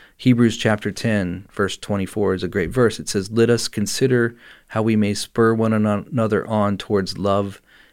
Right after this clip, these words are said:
and good deeds." And, uh, Jesus told his disciples that they would know him, know, that the world would know us by our love for one another. In John chapter thirteen,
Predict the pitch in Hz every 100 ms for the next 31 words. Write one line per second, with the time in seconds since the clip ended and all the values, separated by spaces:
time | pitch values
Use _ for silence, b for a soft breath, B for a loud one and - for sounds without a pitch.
0 | b - 104 95 101 87 107 101 87 92
1 | - - b b b b b - 101 92
2 | 92 87 98 127 127 - 113 107 135 135
3 | - 98 - 104 107 98 104 107 98 98
4 | 107 123 107 107 101 98 _ _ - 113
5 | 117 - 123 101 - _ - 110 101 131
6 | 147 110 98 101 117 135 - 95 - 92
7 | 92 90 90 104 151 101 - - B B
8 | B B B - 104 98 90 107 98 95
9 | 95 95 90 71 139 107 101 95 95 92
10 | 90 95 85 113 104 90 95